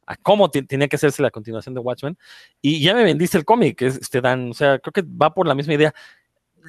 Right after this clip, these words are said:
Sincer-, voy a ser sincero, de Tom King leí, creo que los dos primeros números de Vision, eh, no me atrapó,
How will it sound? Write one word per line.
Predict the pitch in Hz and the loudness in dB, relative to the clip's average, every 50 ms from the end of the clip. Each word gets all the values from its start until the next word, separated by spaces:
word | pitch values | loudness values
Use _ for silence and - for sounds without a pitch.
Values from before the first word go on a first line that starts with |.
| - | -18
Sincer-, | - - - 165 156 196 175 | -8 -4 -2 2 2 2 2
voy | - 190 202 | 4 4 4
a | 202 | 4
ser | 202 220 202 | 4 2 2
sincero, | 220 196 175 - 208 196 | 2 2 4 4 4 4
de | 175 147 | 4 4
Tom | - 208 226 240 226 - | 2 0 0 0 -4 -6
King | - 220 226 226 233 233 | -4 -2 -2 0 0 0
leí, | 202 165 156 156 165 185 208 226 220 320 - _ _ _ _ _ _ | 2 2 2 2 2 0 -2 -4 -8 -10 -14 _ _ _ _ _ _
creo | - 185 - | -12 -12 -8
que | - | -4
los | 190 160 147 | -4 -2 0
dos | 151 185 190 - | 0 -2 -2 -2
primeros | - 202 185 190 196 190 165 | -6 -4 -2 -2 -2 -2 -2
números | 170 180 180 175 160 | -2 -4 -2 -4 -2
de | 131 135 | -2 -4
Vision, | 120 151 165 - - 190 196 247 269 - _ _ _ _ _ _ _ _ _ _ _ _ _ _ _ _ _ _ _ _ | -4 -4 -6 -6 -4 -4 -6 -6 -8 -12 _ _ _ _ _ _ _ _ _ _ _ _ _ _ _ _ _ _ _ _
eh, | - 123 127 131 131 135 135 135 - | -4 0 2 2 4 4 4 2 2
no | - 151 180 | 0 0 2
me | 190 170 | 2 2
atrapó, | 143 107 110 - 127 131 123 | 0 0 0 2 0 0 0